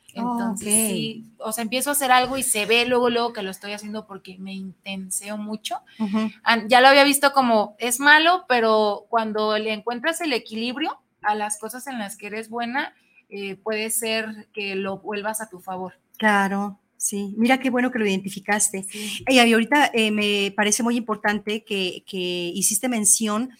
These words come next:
Speaker 1: del diario o, o, o de, digamos, del diagrama, o no sé cómo le llames tú.
Speaker 2: Ujú.
Speaker 1: ¿Sí?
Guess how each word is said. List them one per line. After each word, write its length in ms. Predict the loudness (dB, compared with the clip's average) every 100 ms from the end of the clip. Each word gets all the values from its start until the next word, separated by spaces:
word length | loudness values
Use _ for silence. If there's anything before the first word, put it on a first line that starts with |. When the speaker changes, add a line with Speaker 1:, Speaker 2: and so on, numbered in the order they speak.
| _ _ _ -14
Speaker 1:
del 420 | -4 -2 -2 -4
diario 580 | -2 0 0 -2 -6 -8 _ _
o, 80 | -12
o, 420 | -10 -8 -8 -6
o 40 | -6
de, 560 | -6 -6 -6 -6 -10 -12 -10
digamos, 440 | -6 -6 -4 -6
del 120 | -6 -6
diagrama, 640 | -6 -2 -2 -2 -6 -8
o 80 | -12
no 160 | -10 -10
sé 140 | -12
cómo 180 | -12 -10
le 100 | -8
llames 300 | -8 -6 -8
tú. 260 | -6 -8 _
Speaker 2:
Ujú. 220 | -20 -14 -14 -14 -6
Speaker 1:
¿Sí? 260 | -2 -2